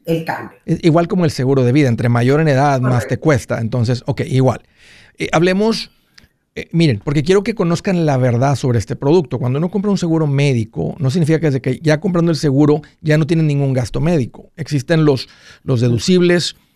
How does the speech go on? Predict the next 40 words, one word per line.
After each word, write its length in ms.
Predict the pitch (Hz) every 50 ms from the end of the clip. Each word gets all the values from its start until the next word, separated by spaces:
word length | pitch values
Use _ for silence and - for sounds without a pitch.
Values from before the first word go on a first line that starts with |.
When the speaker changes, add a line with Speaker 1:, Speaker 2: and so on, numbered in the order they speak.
| _ -
Speaker 2:
y 80 | - 135
los 140 | 135 127
maximum 320 | 127 143 147 - 156 147 139
out 100 | 139 135
of 60 | 123
pockets. 400 | - 143 120 110 160 - - -
Explica, 560 | - 160 147 - - - - 202 202 - - 170
Jenny, 280 | 143 147 151 143 139 131
para 240 | - 143 135 131
que 120 | - - 143
la 100 | 135 135
audiencia 360 | 135 139 151 170 175 147 196
de 40 | 180
Andrés 240 | 160 151 143 147 143
Gutiérrez 520 | 147 135 123 143 131 127 123 135 120 - - _ _ _ _ _
sepa 500 | - - - - 170 165 139 - 185 180
la 140 | 175 165 -
función, 420 | - 147 139 113 - 151 139 123
sepa 420 | - - 165 165 - - 185 175 -
que 320 | - 175 156 139 - - - _ _ _ -
aunque 200 | 143 131 151 147
tenemos 320 | - 156 170 190 185 165
un 100 | 202 190
seguro, 420 | - - 180 156 170 190 180 165 156
de 120 | 147 135
todas 260 | - 160 165 180 170 - - - -
maneras 380 | 160 156 151 147 156 175 170
tenemos 300 | - 151 147 151 151 139
un 120 | 165 170 160
riesgo 440 | - 139 151 160 180 190 190 190 170
financiero 680 | 147 151 139 143 135 123 - 131 131 127 139 135 - _ -
a 200 | 175 156 - -
pesar 340 | 160 135 - - 160 165 180
de 80 | 170
tener 220 | 156 160 139 135 131
el 100 | 123 104
seguro. 380 | - - - - - - - _ _ _ _ _ _ _ _ _ _ _ _ _ _ _ _ _ - - - - _ _ _ _ _ _ -
Speaker 1:
Súper 400 | - - - 240 220 - 226 202
importante, 640 | 202 196 196 196 175 170 170 170 151 135 - - 147
mira, 320 | 143 135 139 - -